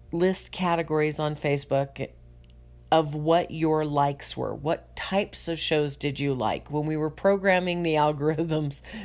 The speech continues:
back in the day, and all of these shows came up. So I've been giggling as the different things have come up on my newsfeed to unfollow.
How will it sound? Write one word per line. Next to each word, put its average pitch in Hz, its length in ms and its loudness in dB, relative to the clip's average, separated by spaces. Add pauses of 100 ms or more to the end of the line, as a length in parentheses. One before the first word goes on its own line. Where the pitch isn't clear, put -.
(120)
back 175 380 4
in 185 100 0
the 170 80 0
day, 139 380 0 (560)
and 175 480 2
all 180 280 6
of 202 120 2
these 185 180 2
shows 165 320 4
came 160 220 -2
up. 139 180 2
So 175 160 2
I've 160 180 2
been 175 220 -2
giggling 160 680 0 (100)
as 147 500 2 (420)
the 160 120 0
different 185 340 0
things 165 460 0 (420)
have 160 160 2
come 156 200 -2
up 147 140 0
on 143 120 0
my 135 120 0
newsfeed 139 680 -2 (200)
to 147 100 -2
unfollow. 135 680 2